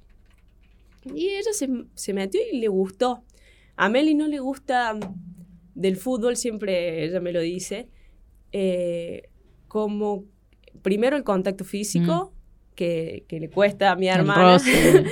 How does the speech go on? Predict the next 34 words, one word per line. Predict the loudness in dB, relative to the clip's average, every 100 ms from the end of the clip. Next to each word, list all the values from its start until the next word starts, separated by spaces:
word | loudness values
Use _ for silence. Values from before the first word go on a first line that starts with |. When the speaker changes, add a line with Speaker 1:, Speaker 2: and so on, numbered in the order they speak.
| -6
Speaker 1:
<laughs> | -10 -18 -8
y, | -4 -2 -2 -4 -8 _
y | -8 -8 -4
como | -2 -2 0
que | -2
dice | -2 -4 -6
que | 0 0
es, | 0 -4 -2
es | -2 0
medio | 0 2 0 -2
desleal. | -4 -6 -6 -4 0 4 4 2 -4 -10 -4
Speaker 2:
Mm. | 0 0 -2 _ -4
<laughs> | -2 -2 -6 -4
Speaker 1:
Esto | -2 2 2
de, | 4 6 6 4
de | -2
fingir | -2 0 0 -2 -6 -4 -4 0
cosas | 2 4 4 4 2
y | 0 0
que | 0
el |
árbitro | 2 0 -4 -6
te | -6
cobre. | 0 4 4 4 2 0 0 -2
Entonces | -2 -2 -2 -4
a | -4
mi | -4
hermana | -4 -4 -2
nunca | -2 -2 -2
le, | -2 -2
le | -4 -2
convenció | -2 -2 -2 -4 -4
demasiado | -4 -6 -4 -2 0 0
eso, | 0 -2 -4